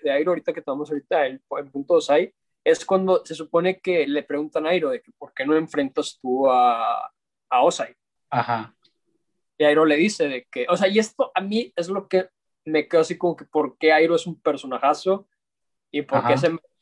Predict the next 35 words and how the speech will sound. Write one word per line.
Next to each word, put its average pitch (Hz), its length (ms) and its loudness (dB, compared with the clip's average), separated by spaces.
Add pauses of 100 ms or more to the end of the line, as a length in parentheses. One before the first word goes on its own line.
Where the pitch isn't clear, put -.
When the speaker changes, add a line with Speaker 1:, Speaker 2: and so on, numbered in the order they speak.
(180)
Speaker 1:
por 131 160 0
qué 156 140 4
no, 165 180 4
y 160 180 0
por - 280 -4
qué 143 120 -2
se 170 120 2
merece 147 400 -6
su 151 120 -8
propio 143 240 -6
spin-off, 131 400 -6 (100)
<laughs> - 60 -10
este, 127 680 2
el 196 340 0
propio 139 300 4
Airo. 127 140 6
Speaker 2:
A 131 40 6
ver. 131 160 2 (420)
Speaker 1:
O 170 60 2
sea, 185 180 2
porque 190 280 0
le 180 80 2
dice, 196 360 2
porque 170 280 -2
Airo 185 180 -2
le 185 160 -4
dice, 165 680 -4
es, - 140 -12
le, 170 220 0
le 160 80 -4
empiezan 165 280 -6
a 175 40 -6
decir, 190 280 -4 (420)
o 143 60 -4
sea, 151 340 -2